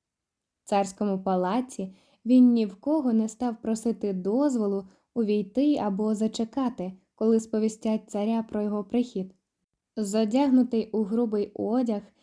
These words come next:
який зазвичай носили пророки того часу,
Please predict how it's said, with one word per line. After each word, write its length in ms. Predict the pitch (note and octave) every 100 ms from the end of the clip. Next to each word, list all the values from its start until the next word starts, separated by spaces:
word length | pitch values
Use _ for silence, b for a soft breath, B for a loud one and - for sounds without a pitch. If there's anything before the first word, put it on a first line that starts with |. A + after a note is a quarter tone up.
| _ _
який 320 | - C#4 D#4
зазвичай 500 | D4 B3+ A#3+ B3+ B3+
носили 460 | B3 A#3+ A#3 A#3+ A#3+
пророки 440 | A#3 G#3+ G#3+ G#3+
того 280 | F#3+ G3+ F#3+
часу, 540 | F#3+ F#3+ F#3+ B3+ -